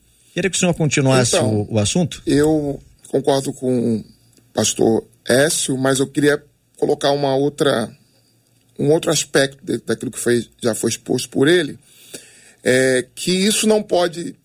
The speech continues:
Speaker 2: que o fato de nós não termos uma formação espe-, de especialista, é, na área da psicologia, ou da psicanálise, ou da neurociência,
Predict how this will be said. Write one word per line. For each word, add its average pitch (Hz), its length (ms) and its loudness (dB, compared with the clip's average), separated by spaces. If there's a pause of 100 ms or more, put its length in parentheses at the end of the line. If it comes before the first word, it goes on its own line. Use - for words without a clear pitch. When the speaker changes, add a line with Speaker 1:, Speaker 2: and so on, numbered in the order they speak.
Speaker 2:
que - 80 -2
o 175 80 0
fato 226 420 -2
de 180 140 -8
nós 160 240 -2
não 151 200 0
termos 120 500 0
uma 131 160 -2
formação 131 800 0 (760)
espe-, 175 680 2
de 156 260 -8
especialista, - 1400 -2 (720)
é, 117 180 2
na 127 140 0
área 156 220 2
da 156 120 -2
psicologia, 127 1080 -2 (580)
ou 120 180 2
da 131 120 2
psicanálise, 131 1120 -2 (220)
ou 131 220 2
da 135 160 2
neurociência, 139 1080 0